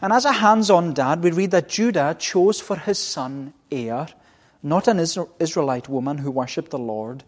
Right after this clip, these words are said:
but an idolatrous Canaanite woman called Tamar.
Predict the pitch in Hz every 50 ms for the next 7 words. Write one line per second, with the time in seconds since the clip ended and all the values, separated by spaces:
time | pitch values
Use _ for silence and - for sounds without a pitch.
0 | _ - - - - - - - _ - 175 165 180 160 156 156 156 139 - 160
1 | 185 214 220 208 - - 165 156 - - - - - - - - - 196 202 202
2 | 202 175 147 135 127 117 - 127 131 120 123 123 135 143 135 - - - 131 120
3 | 120 120 120 117 113 - _ _ _ _ _ _ _ _ _ - - - 196 180
4 | 175 151 127 110 - -